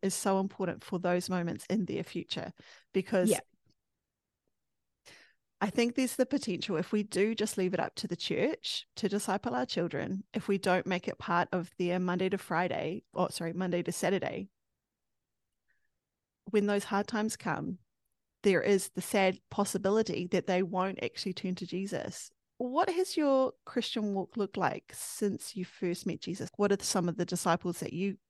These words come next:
Speaker 1: uh, sorry, not disciples, disciplines you have in your own life that have helped you in your faith journey?
Speaker 2: Well, I used to be quite a, I would say, lukewarm Christian.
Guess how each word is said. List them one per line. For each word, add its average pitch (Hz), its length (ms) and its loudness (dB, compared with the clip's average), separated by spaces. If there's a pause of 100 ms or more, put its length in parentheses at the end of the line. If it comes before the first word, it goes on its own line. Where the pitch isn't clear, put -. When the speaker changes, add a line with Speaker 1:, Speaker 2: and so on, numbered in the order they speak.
Speaker 1:
uh, - 80 4
sorry, - 280 0
not 180 140 -2
disciples, 160 560 -6
disciplines 170 600 0
you 196 160 -2
have 151 220 -2
in 170 100 -2
your 170 180 0
own 170 200 0
life - 400 -4 (500)
that - 160 0
have 175 160 -6
helped - 320 -4
you 139 160 -2
in 170 220 -2
your - 140 -4
faith - 300 -10
journey? - 380 -6 (840)
Speaker 2:
Well, 269 360 10
I 262 120 6
used 262 360 6
to 277 80 0
be 262 220 4
quite 202 400 4 (100)
a, 180 480 0 (1300)
I 220 80 8
would 262 220 4
say, 220 760 4 (500)
lukewarm 202 760 8
Christian. 262 480 4